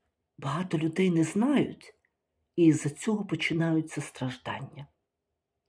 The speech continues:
Психологія відносно молода наука. У тисяча вісімсот сімдесят дев'ятому році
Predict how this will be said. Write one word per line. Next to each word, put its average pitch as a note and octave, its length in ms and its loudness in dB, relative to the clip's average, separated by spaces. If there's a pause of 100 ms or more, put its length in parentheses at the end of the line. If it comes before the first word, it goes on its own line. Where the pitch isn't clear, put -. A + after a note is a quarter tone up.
(500)
Психологія A#3+ 760 4
відносно G#3+ 580 6
молода G#3+ 500 6
наука. G#3 580 -2 (1040)
У D#3+ 100 -2
тисяча F#3+ 420 6
вісімсот E3 800 2
сімдесят F3 640 2
дев'ятому G#3+ 840 0
році D#3 600 -4